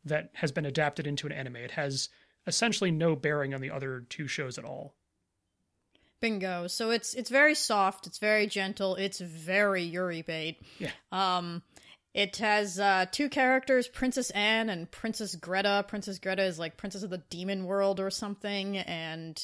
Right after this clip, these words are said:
Speaker 2: Anne is princess of one of the kingdoms. None of that really matters because they're just in school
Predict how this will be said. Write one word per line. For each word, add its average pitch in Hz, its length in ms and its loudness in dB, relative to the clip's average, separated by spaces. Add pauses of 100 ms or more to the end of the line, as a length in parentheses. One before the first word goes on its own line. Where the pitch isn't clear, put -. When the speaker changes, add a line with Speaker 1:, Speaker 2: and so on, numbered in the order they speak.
Speaker 2:
Anne 170 420 -2
is - 640 -8
princess 180 320 -6
of 180 120 -8
one 180 140 -4
of 175 80 -2
the 175 80 -4
kingdoms. 226 520 2
None 277 180 4
of 294 100 0
that 254 140 2
really 233 240 2
matters 196 500 2
because 185 380 -6
they're 175 220 -4
just 185 360 -6
in 208 220 -2
school 202 600 -2